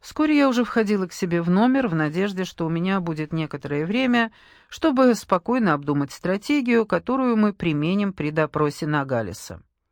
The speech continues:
Я достала из мини-бара виски и налила себе, потом проверила, нет ли сообщения на мобильнике. Их обнаружилось два, одно от Маги, которой не терпелось узнать новости, второе — от мужа моей сестрицы.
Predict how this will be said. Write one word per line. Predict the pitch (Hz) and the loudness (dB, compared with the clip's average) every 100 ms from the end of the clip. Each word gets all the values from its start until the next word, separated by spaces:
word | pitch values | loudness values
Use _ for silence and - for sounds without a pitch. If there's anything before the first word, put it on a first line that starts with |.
| _ _ _ _ _ - | _ _ _ _ _ -6
Я | 226 | -4
достала | 196 165 - 147 143 | -2 -4 -2 -4 -4
из | 147 | -4
мини-бара | 151 147 139 139 147 | -2 -2 -2 -4 -2
виски | 170 240 262 - 160 | -4 -6 -6 -8 -4
и | 151 143 | -2 -2
налила | 151 151 156 131 | -4 -2 0 -2
себе, | - 156 196 254 - _ - - - _ | -2 -8 -4 -6 -8 _ -20 -20 -20 _
потом | 226 262 311 | -2 2 4
проверила, | 254 233 233 233 220 214 | 6 6 6 6 6 6
нет | 233 294 | 6 4
ли | 262 | 0
сообщения | 208 196 175 - 233 233 214 | 0 2 2 0 -2 0 2
на | 202 | 4
мобильнике. | 196 147 127 113 117 - 110 104 113 - | 2 2 -2 -2 -2 -4 -6 -6 -8 -6
Их | 220 269 | -2 0
обнаружилось | 269 185 170 175 202 202 190 156 | 0 2 2 2 2 0 0 -2
два, | 127 123 131 | 2 4 4
одно | 143 147 | 2 -2
от | 131 151 | -2 0
Маги, | 135 131 151 | 0 0 -2
которой | 202 226 220 226 | -4 -4 -4 -2
не | 220 220 | -2 -2
терпелось | 214 208 220 208 196 208 | -2 -2 0 0 -2 -6
узнать | 190 202 190 | -2 0 0
новости, | 196 190 180 - 175 | 0 0 -2 -6 -10
второе — | - 190 220 285 277 285 _ _ _ | -2 2 4 4 2 0 _ _ _
от | - 165 - | -2 -2 0
мужа | 160 190 254 302 | 2 2 2 2
моей | 254 175 139 156 | 2 2 2 -2
сестрицы. | 165 175 - - 107 92 - 101 | -4 -8 -10 -10 -10 -12 -16 -20